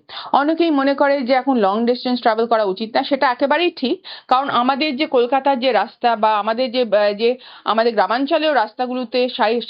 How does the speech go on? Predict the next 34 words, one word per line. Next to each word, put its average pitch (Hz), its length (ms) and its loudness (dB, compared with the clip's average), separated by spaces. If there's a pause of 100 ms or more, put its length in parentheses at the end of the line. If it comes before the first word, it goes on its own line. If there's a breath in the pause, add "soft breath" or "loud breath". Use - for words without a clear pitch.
(220)
চারিদিকে 254 640 0 (320 loud breath)
হচ্ছে 247 280 2
ছোট 269 240 0
ছোট 269 300 0
করে 240 220 2
খাড্ডা, 226 480 -2 (280 loud breath)
যেখানে 285 340 0
পড়লে 285 460 0 (240)
প্রায়ই 254 280 0
ঝাঁকুনি 190 380 -4
হয়। 175 200 -6 (680)
এবং 226 280 2
প্রেগন্যান্সির 294 440 2
প্রথম 302 380 0
দিকটায় 311 300 0
আমরা 220 300 0
চাই 220 320 -2
না 277 140 0
যে 302 120 -4
প্রেগন্যান্সির 226 460 -2
কোনো, 226 300 0 (320 loud breath)
আহ, 202 400 0
কোনো, 226 300 2
আহ, 196 320 2
রিস্ক 202 320 0
হোক, 262 180 0 (200 loud breath)
সেই 302 220 0
জন্যই 349 300 2
আমরা 247 240 2
বলি 240 280 2
লং 190 280 2
জার্নি 220 220 2
অ্যাভয়েড 180 380 2
করুন 285 320 2